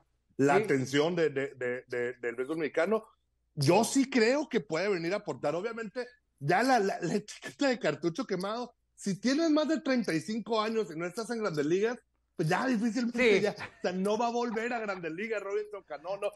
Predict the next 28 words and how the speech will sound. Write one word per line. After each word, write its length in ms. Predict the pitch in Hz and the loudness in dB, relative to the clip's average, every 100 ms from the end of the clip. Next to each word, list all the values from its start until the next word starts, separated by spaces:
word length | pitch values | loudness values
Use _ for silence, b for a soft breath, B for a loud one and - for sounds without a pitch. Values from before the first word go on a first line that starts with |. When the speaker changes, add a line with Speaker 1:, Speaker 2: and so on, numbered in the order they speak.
| B _ | B _
Speaker 1:
no, 520 | 160 185 180 190 180 | 2 4 2 -2 -6
si 140 | - 160 | -6 0
pega 300 | 180 190 226 | 2 4 4
veinte 280 | 220 214 233 | 4 4 0
jonrones 480 | 196 160 170 220 | 0 0 0 -2
con 140 | 214 175 | 0 -2
los 120 | 139 | 0
Diablos, 340 | 151 175 214 - _ - | -2 0 -2 -2 _ -8
no 180 | 165 | -4
va 80 | 185 | -2
a 40 | 202 | -2
llamar 280 | 196 196 | -2 -2
la 80 | 196 | -2
atención 400 | 208 165 135 156 | -4 -6 -6 -4
de 80 | 190 | -2
los 120 | 180 | -2
Speaker 2:
No. 120 | 165 | 2
Speaker 1:
scouts, 320 | 175 143 170 151 | 2 2 -2 -8
es 100 | 180 | -6
obviamente, 500 | 180 175 175 190 160 | -6 -4 -4 -2 2
o-, 240 | 160 160 | 2 4
obviamente 440 | 165 185 185 170 | 2 0 -4 -4
eso, 300 | 180 185 185 b b | -6 -4 -6 b b
eso 260 | - - 202 | -6 0 2
no 260 | 202 208 | 6 6
va 160 | 208 196 | 6 2
a 120 | 196 | 0
pasar, 420 | 208 190 208 214 | -6 -10 -10 -10